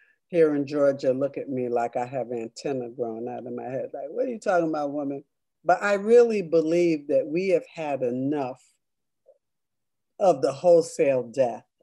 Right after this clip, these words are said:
of children. And we are seeing the effect of treating children in the womb as if they are not people, uh,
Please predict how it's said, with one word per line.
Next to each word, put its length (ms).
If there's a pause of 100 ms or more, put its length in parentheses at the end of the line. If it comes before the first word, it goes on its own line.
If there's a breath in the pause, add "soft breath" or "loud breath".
(120)
of 200
children. 580 (600)
And 340
we 200
are 120
seeing 840 (1700)
the 300
effect 600
of 160
treating 500
children 560
in 180
the 80
womb 380
as 160
if 200
they 200
are 120
not 320
people, 680 (560)
uh, 200